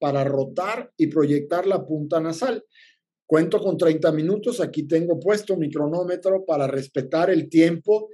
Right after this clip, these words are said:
Iremos de la manera más clara posible. Me voy a ayudar con dibujos, en algunas ocasiones con fotos y en algunas otras ocasiones con algún video.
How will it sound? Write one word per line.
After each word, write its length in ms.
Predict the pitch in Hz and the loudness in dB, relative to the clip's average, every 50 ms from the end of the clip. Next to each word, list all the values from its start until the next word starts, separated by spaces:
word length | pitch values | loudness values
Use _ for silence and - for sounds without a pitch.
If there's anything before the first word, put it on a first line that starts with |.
| - _ _ _ _ - | -20 _ _ _ _ -4
Iremos 760 | 143 143 143 147 156 165 175 170 180 185 190 180 - - _ | 0 2 2 4 4 4 4 4 0 -2 -4 -4 -6 -12 _
de 140 | - 139 139 | -2 0 0
la 120 | 143 139 | 0 0
manera 480 | 139 139 135 139 151 156 165 165 170 165 - | 0 -2 -2 -2 -2 -2 -2 -2 -4 -6 -8
más 280 | 143 151 170 175 160 - | -6 -6 -4 -4 -6 -4
clara 320 | - 175 165 165 170 165 | 0 2 2 4 2 2
posible. 480 | 165 165 151 - - 190 190 190 202 202 | 0 -2 -4 -4 -2 -4 0 0 0 0
Me 140 | 185 165 143 | 2 0 2
voy 240 | 151 156 165 175 | 2 4 4 4
a 60 | 180 180 | 4 2
ayudar 500 | 170 165 156 151 156 160 160 180 202 254 247 - _ _ _ _ _ _ _ _ _ _ _ _ | 2 2 0 0 0 -2 -4 -4 -8 -8 -12 -18 _ _ _ _ _ _ _ _ _ _ _ _
con 160 | - 147 139 139 | -2 0 2 2
dibujos, 800 | 143 135 143 170 208 208 - 247 262 254 254 - - - _ _ _ _ _ - | 2 4 4 2 0 0 2 2 2 2 0 -8 -12 -18 _ _ _ _ _ -6
en 160 | 175 160 147 | -4 0 0
algunas 320 | 143 143 160 175 180 165 175 | 2 0 0 -2 -4 -4 -6
ocasiones 500 | 165 160 156 131 - 175 175 175 160 - | -6 -6 -6 -4 -4 -6 -6 -6 -8 -6
con 220 | - 175 160 147 | -4 -4 -4 -4
fotos 680 | 139 - 196 196 190 190 - 196 226 247 247 - - _ _ _ _ _ _ _ _ - | -2 -2 0 0 0 0 -2 -4 -2 -4 -4 -8 -16 _ _ _ _ _ _ _ _ -4
y 140 | - 143 139 | 0 2 2
en 100 | 143 147 | 4 4
algunas 400 | 143 143 151 180 185 180 160 170 | 2 2 2 0 0 -2 -2 -2
otras 380 | 165 160 156 147 147 143 - - | -4 -2 -2 -4 -4 -4 -4 -6
ocasiones 840 | - - - 170 143 139 139 147 156 160 175 175 - - _ _ _ _ _ _ _ _ _ - | -6 -6 -4 -4 -4 -2 0 -2 0 0 -2 -4 -6 -10 _ _ _ _ _ _ _ _ _ -2
con 160 | - 139 143 | 0 2 4
algún 340 | 143 143 143 147 165 165 165 | 4 4 4 4 4 2 4
video. 520 | 165 165 156 143 127 113 110 - - - | 6 4 4 4 4 -2 -2 -6 -8 -14